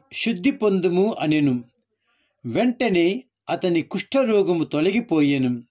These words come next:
యేసు అప్పుడు, "నీవు ఈ విషయమును ఎవరితోనూ చెప్పరాదు" అని ఆజ్ఞాపించి, నీవు వెళ్ళి అర్చకునకు కనిపింపుము. "నీ స్వస్థతకు నిదర్శనముగా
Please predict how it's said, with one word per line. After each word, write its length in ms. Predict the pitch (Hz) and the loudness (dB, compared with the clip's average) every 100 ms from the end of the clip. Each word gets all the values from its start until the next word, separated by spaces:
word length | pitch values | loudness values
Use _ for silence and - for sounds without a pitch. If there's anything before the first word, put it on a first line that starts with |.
| _ _ _ _ _ _ _ - | _ _ _ _ _ _ _ -2
యేసు 380 | 147 226 233 190 | 0 0 0 -4
అప్పుడు, 640 | 160 - 165 151 160 214 _ _ _ _ _ - | -2 -2 -2 2 2 0 _ _ _ _ _ -6
"నీవు 640 | 147 226 254 180 196 240 - | 0 2 2 2 2 2 0
ఈ 220 | 185 214 | 0 0
విషయమును 760 | 185 233 - 285 226 196 160 135 | 0 0 0 2 2 2 0 0
ఎవరితోనూ 840 | 139 151 247 262 226 202 185 165 | 0 0 0 0 0 2 2 2
చెప్పరాదు" 880 | 147 151 - 214 190 170 147 180 - | -2 -6 -4 -2 2 2 2 0 0
అని 280 | 156 151 147 | 0 0 0
ఆజ్ఞాపించి, 920 | 143 135 160 165 - 180 - 277 302 _ _ _ _ _ _ _ _ 127 | 0 -2 -2 -4 -4 -6 -2 -2 -2 _ _ _ _ _ _ _ _ -2
నీవు 400 | 147 220 226 226 | 0 2 2 2
వెళ్ళి 480 | 262 269 196 143 - _ _ _ _ | 2 4 4 0 -4 _ _ _ _
అర్చకునకు 640 | 160 175 - 285 247 214 190 | -6 -4 -4 0 0 0 0
కనిపింపుము. 880 | 151 180 196 202 147 160 143 127 - _ _ _ _ _ _ _ - | 0 -2 -2 -4 -2 0 0 -2 -6 _ _ _ _ _ _ _ -4
"నీ 260 | 156 220 202 | -2 0 -2
స్వస్థతకు 680 | - 208 - 277 269 254 | -4 -6 -4 -4 -2 -2
నిదర్శనముగా 1080 | 196 170 233 226 233 196 180 151 151 143 | 0 0 0 -2 -4 -2 0 0 0 0